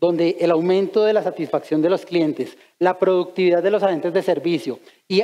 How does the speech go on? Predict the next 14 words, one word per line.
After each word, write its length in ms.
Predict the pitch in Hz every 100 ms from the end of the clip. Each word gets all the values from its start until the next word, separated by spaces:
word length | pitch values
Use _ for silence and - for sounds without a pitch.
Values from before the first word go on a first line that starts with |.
| -
absolutamente 680 | 202 202 190 220 233 226 233
todos 380 | - 240 233
estos 260 | 240 247 240
K 160 | 240 233
P 100 | 233
Is 160 | 226
que 140 | - 175
son 240 | 196 226
importantes 560 | 269 247 180 175 202 180
para 160 | 208
ustedes 280 | - 165 165
y 60 | 160
son 220 | 170 175
importantes 580 | 190 202 175 160 175